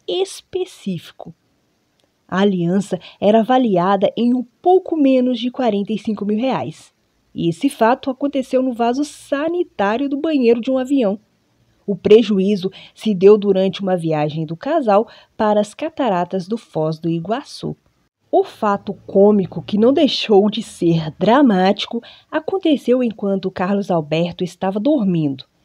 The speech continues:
e a esposa tinha ido ao banheiro do avião. De acordo com o piloto, a tarefa de recuperação da joia seria quase impossível, visto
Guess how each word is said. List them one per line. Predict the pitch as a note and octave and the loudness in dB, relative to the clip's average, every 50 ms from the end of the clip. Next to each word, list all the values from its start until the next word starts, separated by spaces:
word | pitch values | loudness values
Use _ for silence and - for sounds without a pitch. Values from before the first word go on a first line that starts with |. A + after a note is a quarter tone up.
| _ _ _ _ _ _ _ _ _ | _ _ _ _ _ _ _ _ _
e | _ F3 F3 E3+ | _ 0 2 2
a | E3 D#3+ E3 E3 | 2 2 2 2
esposa | F3 G#3+ - - - _ - F#3 G3+ G#3+ G#3 F#3 F3+ | 0 0 -2 -4 -12 _ 2 4 4 6 6 4 0
tinha | E3+ - - - F#3+ F3+ F3 | -2 -2 -2 -2 0 0 0
ido | F3 E3+ F3 E3 F3 - - | -2 -2 -2 -4 -6 -6 -2
ao | E3 F3 | -2 -2
banheiro | F3 E3+ G#3+ A#3 A3+ G3 F3+ F3 F#3 F3+ F3 | 0 2 2 2 2 2 2 0 0 0 0
do | E3+ F#3+ | 0 0
avião. | F#3+ F3+ G#3+ G#3 F#3 D#3 D3+ D3+ D3+ _ _ _ _ _ _ _ _ _ _ _ _ | 0 0 0 0 0 0 0 -2 -6 _ _ _ _ _ _ _ _ _ _ _ _
De | - F3+ F3+ | -2 -2 -2
acordo | F3 - - - F#3 G3 G#3+ A3 A3+ - E3+ | -2 -2 -2 4 6 6 6 6 4 -2 -6
com | - - F3 F3 | -4 -2 0 0
o | E3+ | -2
piloto, | E3+ - A3+ A3+ G3 F3+ E3+ F3 G3+ G#3 - - - - - - - _ | -2 -4 -2 0 2 2 4 4 4 2 0 -6 -18 -20 -20 -20 -16 _
a | - F4+ | -4 -4
tarefa | F4+ - C4+ G#3 F3+ F3+ F#3+ G3 F#3+ - | 0 2 2 4 4 4 4 4 2 0
de | F3+ E3 E3+ | -2 -2 -2
recuperação | E3+ F3+ F3 - - F#3 F3+ E3+ E3 E3 - - F#3 F#3+ G#3 | -2 -2 -2 -2 -2 -2 0 0 -2 -4 -6 -6 -6 -4 -2
da | A3+ G#3+ F3+ | -2 -2 -2
joia | E3 E3 F3+ F#3+ F#3+ F3+ F3 F3 - - _ _ | 0 2 4 4 4 4 2 0 -2 -12 _ _
seria | _ _ A3+ A#3 C4 C4+ C4 | _ _ 0 2 2 0 0
quase | - - A3 G3+ G3+ G#3 G#3+ G#3 G#3+ | -2 -2 0 2 2 2 2 0 -2
impossível, | G#3+ A3 G#3+ - B3 B3+ C4+ B3+ - - - F#3+ F#3+ F#3 E3 D#3+ D3+ - - _ _ _ _ _ _ _ _ | -4 -4 -4 -4 -4 -4 -4 -6 -8 -10 -8 -6 -6 -4 -4 -6 -10 -10 -12 _ _ _ _ _ _ _ _
visto | G3 G3+ A3 C#4 C#4+ - _ - | -2 2 2 2 2 0 _ -20